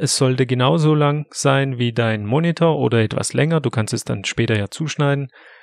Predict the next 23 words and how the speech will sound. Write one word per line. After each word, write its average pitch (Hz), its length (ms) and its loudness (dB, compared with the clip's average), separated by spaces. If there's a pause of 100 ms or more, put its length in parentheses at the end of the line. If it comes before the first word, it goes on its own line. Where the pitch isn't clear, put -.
(180)
So, 127 280 0
und 123 300 -4
du 135 60 -2
machst 151 300 0
eine 147 220 0
Markierung 175 680 -2 (380)
an 127 220 -2
deinem 131 360 0
Panzer 151 540 -2 (600)
und 123 160 -4
schreibst - 460 -2
neunzig 120 580 -4
Grad 110 320 -10
hin. 113 220 -14 (280)
So, 120 360 -2 (680)
jetzt - 560 0 (640)
verringerst 147 640 0
du 196 60 -4
deinen 175 320 0
Winkel 156 260 0
um 135 180 -4
einen 151 340 -2
Grad 123 460 -2